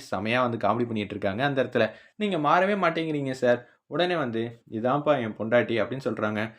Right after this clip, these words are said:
இவங்க ரெண்டு பேருக்கும் ஜூஸ் எடுத்துருவோமான்னோனே ஜூஸ் வந்து குடிச்சிட்டு, "சரி சார், நாங்க அடுத்த வாட்டி வந்தா வரோம்னு" சொல்லி அவங்க ரெண்டு பேர் காலையும் வந்து ஆசீர்வாதம் வாங்கிட்டு, "சரி சார், நாங்க போயிட்டு வந்துடுறோம். அடுத்த வாட்டி வரப்ப சாப்பாடு டைமுக்கா வரணும். நான் உங்களுக்கு சேர்த்து சமையல் செஞ்சு வைக்கிறேங்கிற" மாதிரி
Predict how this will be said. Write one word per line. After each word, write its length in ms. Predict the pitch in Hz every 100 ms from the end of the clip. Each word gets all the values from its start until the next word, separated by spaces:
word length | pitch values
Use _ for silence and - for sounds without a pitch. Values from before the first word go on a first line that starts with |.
| _
இவங்க 200 | - 139
ரெண்டு 160 | 147 151
பேருக்கும் 300 | 180 196 160
ஜூஸ் 220 | 156 180
எடுத்துருவோமான்னோனே 720 | 151 - 135 123 123 120 107 120 -
ஜூஸ் 220 | 139 147
வந்து 200 | 131 123
குடிச்சிட்டு, 380 | 135 123 - 123 131 - _ _
"சரி 200 | 151 151
சார், 260 | 151 139 131
நாங்க 220 | 117 104
அடுத்த 180 | 98 104
வாட்டி 160 | 117 143
வந்தா 220 | 123 131
வரோம்னு" 280 | 123 117 127
சொல்லி 160 | 113 104 - - -
அவங்க 200 | 147 156
ரெண்டு 160 | 151 151
பேர் 160 | 147
காலையும் 360 | 127 127 151 139
வந்து 140 | 135
ஆசீர்வாதம் 460 | 113 131 143 123 104
வாங்கிட்டு, 300 | 104 101 107 113
"சரி 280 | - 123 127
சார், 200 | 131 123
நாங்க 200 | 107 101
போயிட்டு 260 | 120 120
வந்துடுறோம். 320 | 120 107 104 92
அடுத்த 200 | 95 107
வாட்டி 180 | 113
வரப்ப 340 | 131 104 - 120
சாப்பாடு 420 | - 123 135 120
டைமுக்கா 440 | 117 107 107 98 113
வரணும். 340 | 104 101 113 117 - _
நான் 160 | 143
உங்களுக்கு 300 | 143 151 170
சேர்த்து 260 | 175 160 156
சமையல் 320 | 139 139 139
செஞ்சு 180 | 135 127
வைக்கிறேங்கிற" 440 | 123 117 127 120
மாதிரி 220 | 92 104